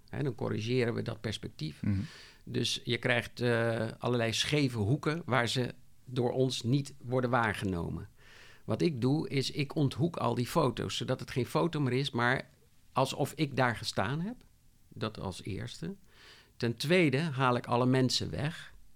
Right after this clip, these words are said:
Speaker 1: en, eh, moet ik dus het beeld aanvullen tot ik weer een compleet beeld heb.
Speaker 2: Ja.
Speaker 1: Dat zijn natuurlijk echte ingrepen. Ehm,
Speaker 2: Waarom moeten die mensen weg?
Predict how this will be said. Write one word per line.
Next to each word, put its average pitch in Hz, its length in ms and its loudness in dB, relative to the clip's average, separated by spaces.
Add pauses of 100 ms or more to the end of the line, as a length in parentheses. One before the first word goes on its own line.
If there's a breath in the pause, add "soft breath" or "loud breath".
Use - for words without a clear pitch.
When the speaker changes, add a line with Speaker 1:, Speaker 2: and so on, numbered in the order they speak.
(400)
Speaker 1:
en, 117 460 0 (100)
eh, 107 340 0
moet 113 240 4
ik 113 140 -6
dus - 340 -2
het 107 160 -6
beeld 101 260 0
aanvullen 107 640 0 (640)
tot 104 160 -8
ik 104 100 -6
weer 104 200 -2
een 107 200 -4
compleet 110 460 -2
beeld 107 300 -4
heb. - 280 -14
Speaker 2:
Ja. 107 280 0 (960 loud breath)
Speaker 1:
Dat 131 360 0
zijn 110 280 0
natuurlijk 113 400 0
echte - 300 -2
ingrepen. 135 920 0 (640 soft breath)
Ehm, 113 560 0 (320)
Speaker 2:
Waarom 160 200 2
moeten 175 200 0
die 160 80 0
mensen 160 240 -2
weg? - 340 -4